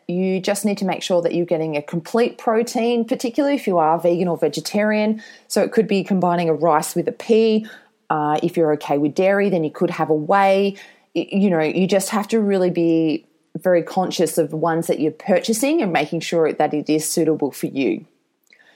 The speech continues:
Okay, so you also need to be mindful that very high protein diets are not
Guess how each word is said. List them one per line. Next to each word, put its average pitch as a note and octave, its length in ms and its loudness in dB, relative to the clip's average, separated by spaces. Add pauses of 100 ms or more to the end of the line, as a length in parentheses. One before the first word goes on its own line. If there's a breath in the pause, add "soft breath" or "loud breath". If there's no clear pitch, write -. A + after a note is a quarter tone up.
(380 soft breath)
Okay, A#3+ 160 4
so B3+ 520 0
you B3 120 0
also C#4+ 320 2
need D4 140 2
to C#4 80 2
be A#3 100 2
mindful F3+ 400 0
that F3 200 0
very G3 280 2
high G3+ 240 0
protein E3 460 0
diets C#3+ 520 0
are E3+ 80 0
not F3 480 0